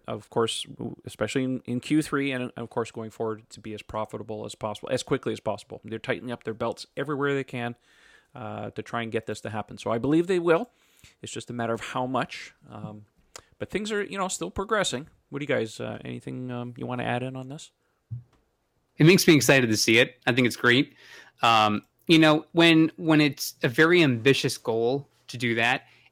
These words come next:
Speaker 2: and, and Tesla's really kind of approaching these milestones for the very first time with Model three, they really never did it before with S and X, uh, based on those production ramp-ups. You know, it's, it's, when you, when you set such a high aspirational goal and you come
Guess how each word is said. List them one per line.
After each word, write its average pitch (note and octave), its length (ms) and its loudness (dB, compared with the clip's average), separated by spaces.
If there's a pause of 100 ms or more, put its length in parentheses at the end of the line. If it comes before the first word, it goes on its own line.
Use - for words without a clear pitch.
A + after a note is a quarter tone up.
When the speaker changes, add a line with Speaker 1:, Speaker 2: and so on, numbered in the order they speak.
Speaker 2:
and, A2+ 480 2
and A#2+ 160 2
Tesla's B2+ 340 -2
really B2+ 300 2
kind B2 200 2
of A2+ 220 0
approaching C3+ 640 4
these A#2 460 0
milestones A#2+ 640 2
for - 80 -12
the A#2 80 -2
very A#2 220 4
first - 240 -6
time B2+ 360 4
with A#2 220 0
Model A2+ 220 4
three, A#2 320 0
they D3+ 140 4
really A#2 240 4
never B2 180 2
did A#2 140 4
it A#2 120 4
before A#2+ 480 4
with A2+ 220 0
S A2 200 0
and G#2+ 100 -2
X, - 260 -2 (460)
uh, A2 180 4
based A2+ 300 2
on A2 160 4
those C3+ 180 6
production A#2 400 0
ramp-ups. G2+ 460 -2 (480)
You B3+ 60 6
know, B3+ 100 8
it's, B3 260 4
it's, - 360 0 (260)
when F3 220 8
you, F3+ 200 8
when E3 220 6
you D#3 80 8
set - 240 2
such E3+ 120 0
a E3 60 4
high F3+ 280 4
aspirational D#3+ 720 2
goal D3 520 2
and C3 180 2
you B2+ 80 -2
come C3+ 340 2